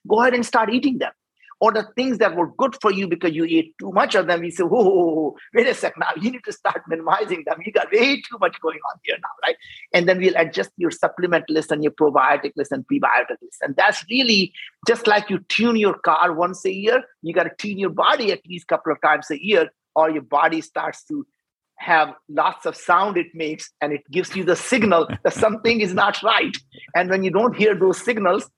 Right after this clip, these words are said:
Speaker 1: then you actually end up having to go to the, uh, repair shop. It's called emergency room. <laughs>
Speaker 2: Yeah, been there. <laughs> That's not a lot of fun. Uh, <laughs> how, and what do you, what are you finding as far as the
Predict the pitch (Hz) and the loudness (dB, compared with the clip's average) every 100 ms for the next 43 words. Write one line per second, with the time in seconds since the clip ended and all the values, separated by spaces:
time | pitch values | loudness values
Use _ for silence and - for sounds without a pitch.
0 | - 180 185 180 - - 202 185 165 170 | -2 0 2 -2 -2 -6 -4 -2 0 0
1 | 185 - 165 165 185 202 _ _ _ _ | 0 2 0 2 -6 -12 _ _ _ _
2 | _ _ - 196 - _ _ 135 196 214 | _ _ -8 -8 -10 _ _ 0 2 2
3 | 202 180 180 160 165 _ - 151 147 180 | -2 2 2 2 -2 _ -4 0 2 0
4 | 190 269 208 - 160 175 - - 185 180 | 2 0 0 0 0 0 -6 -2 0 2
5 | 220 247 330 330 202 156 143 - 554 381 | 0 0 0 -2 -6 -10 -8 -4 -4 -4
6 | - - 113 107 - - - 123 135 117 | -10 -6 -6 -6 -10 -14 -4 2 4 6
7 | 92 90 - _ - - 143 - - - | 6 4 0 _ -20 -8 -8 -10 -4 0
8 | 131 135 123 120 110 - 104 92 - _ | 2 2 4 4 2 2 -2 -2 -8 _
9 | 120 113 104 - - - 127 - - - | 2 2 2 -4 -18 -14 -14 -14 -20 -20
10 | _ - - - - 170 165 214 311 349 | _ -4 -4 -4 -2 0 2 2 2 0
11 | 277 - 143 240 359 302 - 180 180 175 | -2 -4 -2 0 0 -4 0 0 2 0
12 | 143 - 147 143 139 123 131 120 | -2 -2 -2 -2 -4 -4 -4 -4